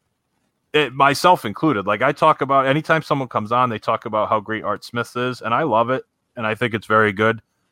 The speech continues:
The chicken's fantastic. I, the, you know, the sides are great. But is it,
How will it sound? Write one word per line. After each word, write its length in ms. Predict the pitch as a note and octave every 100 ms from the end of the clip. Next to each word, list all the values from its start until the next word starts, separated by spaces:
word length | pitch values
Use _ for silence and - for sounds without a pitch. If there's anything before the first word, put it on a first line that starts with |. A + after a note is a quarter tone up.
| _ _ _
The 60 | G2+
chicken's 380 | - A#2+ A#2 G2
fantastic. 720 | G#2+ F#2+ A#2+ A#2 - A#2+ A2+
I, 160 | G2+ G2+ F#2
the, 200 | F#2+ -
you 80 | G#2+
know, 140 | F#2+
the 80 | F2+
sides 420 | - A2+ A#2 G#2+
are 180 | G2 F#2 _ _
great. 400 | - G2+ A2 A2+ _ _ _ _ _ _ _ _ _ _ _ _ -
But 160 | F#2+ - -
is 140 | A#2
it, 160 | C3+ C3